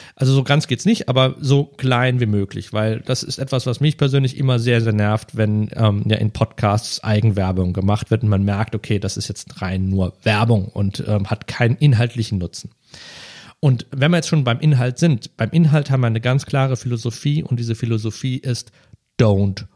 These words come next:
hold back. Das bedeutet,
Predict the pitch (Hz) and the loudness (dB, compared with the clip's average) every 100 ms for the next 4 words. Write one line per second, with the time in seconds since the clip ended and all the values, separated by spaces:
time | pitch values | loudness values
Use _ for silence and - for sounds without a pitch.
0 | _ - - 95 85 85 - _ _ _ | _ -4 0 2 0 -6 -10 _ _ _
1 | - 92 - - _ _ - _ _ _ | -8 -8 -8 -16 _ _ -20 _ _ _
2 | _ _ - - 101 110 139 175 170 | _ _ -16 -10 -4 0 2 2 -2